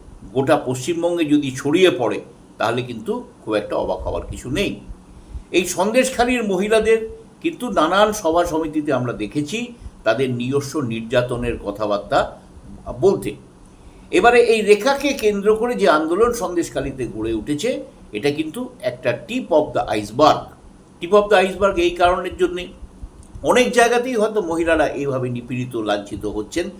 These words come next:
সেটা যে কোনো রাজনৈতিক দলের দ্বারাই হয়ে, হয়ে থাক না কেন। এইবার কিন্তু তারা এই সন্দেশখালীকে কেন্দ্র করে, সন্দেশখালীকে সামনে রেখে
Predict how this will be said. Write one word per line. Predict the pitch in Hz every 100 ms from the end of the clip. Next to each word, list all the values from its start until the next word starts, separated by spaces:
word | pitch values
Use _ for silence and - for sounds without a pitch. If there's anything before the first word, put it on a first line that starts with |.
| - - -
সেটা | - 185 147 - 156
যে | 202
কোনো | 214 220
রাজনৈতিক | 170 151 147 147 147 123
দলের | 117 117 101
দ্বারাই | 104 101 110
হয়ে, | 98 101 -
হয়ে | 110 110
থাক | 110
না | 117
কেন। | 120 139 202 196 - - - - -
এইবার | 143 226 240 240 -
কিন্তু | 175 147 - 147 - -
তারা | 113 113 139 - - - - - 117
এই | 170 233
সন্দেশখালীকে | - 127 139 147 143 131 143 139 196 226 - - - -
কেন্দ্র | 196 226 185
করে, | 123 107 95
সন্দেশখালীকে | 117 127 135 - 127 139 127
সামনে | - 131 151 147
রেখে | 107 - 226